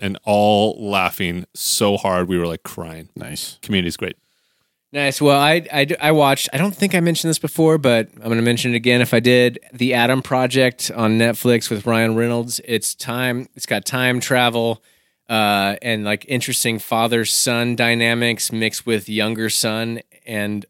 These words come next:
Speaker 3: older version of himself at the same time that plays, it touches all the nostalgia feels for me,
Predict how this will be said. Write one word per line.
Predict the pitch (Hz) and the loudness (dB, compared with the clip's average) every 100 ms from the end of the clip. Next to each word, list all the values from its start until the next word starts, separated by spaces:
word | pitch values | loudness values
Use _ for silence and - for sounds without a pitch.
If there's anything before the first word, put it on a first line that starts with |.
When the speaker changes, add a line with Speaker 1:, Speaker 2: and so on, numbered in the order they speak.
| _ - | _ -6
Speaker 3:
older | 113 117 120 113 | -2 -2 0 -2
version | 101 107 107 113 123 117 | -2 0 0 0 -2 -4
of | 120 110 | -4 -6
himself | 117 107 - 110 110 - | -4 -4 -2 0 0 -2
at | 120 - | -8 -6
the | 110 | -4
same | - 113 110 113 | -2 -2 -4 -6
time | 113 107 113 123 131 _ _ - | -6 -4 -2 -4 -8 _ _ -4
that | 117 - | -4 -2
plays, | 117 113 113 101 | 0 2 2 -2
it | 117 | -8
touches | - 123 - 113 | -4 -2 -2 -4
all | 117 117 120 | -2 2 2
the | 123 | 2
nostalgia | 120 113 - 113 117 120 | -2 -2 0 0 0 -2
feels | - 127 127 123 | 0 0 0 -2
for | 135 | -2
me, | 131 131 127 | 0 0 -2